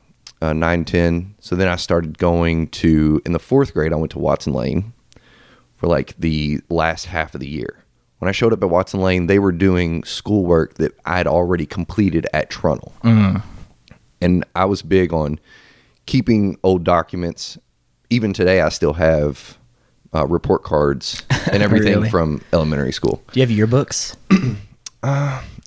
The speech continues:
Speaker 1: I think the oldest yearbook I have going back is, like, maybe, like, a seventh grade. So I'm not sure. I don't remember my mom wanting to fork out the forty, fifty dollars, whatever it was. That was just something we just,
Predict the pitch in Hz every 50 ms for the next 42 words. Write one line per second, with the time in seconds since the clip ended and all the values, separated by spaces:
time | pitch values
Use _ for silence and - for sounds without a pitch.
0 | _ - 110 135 - - 151 160 - - 104 95 - 95 104 107 107 107 101 -
1 | - 92 92 85 85 80 - - 71 85 90 80 76 - - 80 76 73 73 73
2 | 73 71 - 80 69 - 62 55 - 80 73 69 71 67 67 - - - - -
3 | 69 69 73 69 - - 67 69 - - - - - _ _ _ _ - _ _
4 | _ - - 110 107 117 113 117 123 - - - 123 117 - - 110 117 113 147
5 | 160 - - 156 123 104 104 110 117 107 98 92 78 76 82 82 85 90 92 92
6 | 87 - _ _ _ _ _ _ _ _ 82 87 92 92 90 87 82 78 - -
7 | 78 - - 90 87 80 - - 76 76 - - - 71 67 - _ _ _ _
8 | _ _ _ _ _ _ _ - 101 95 90 82 - 87 - - 80 71 78 73
9 | 78 71 69 - - 80 80 73 65 - - 82 82 85 - - 117 110 101 82
10 | 92 90 - - 98 87 85 - 90 85 82 82 80 71 - - - - -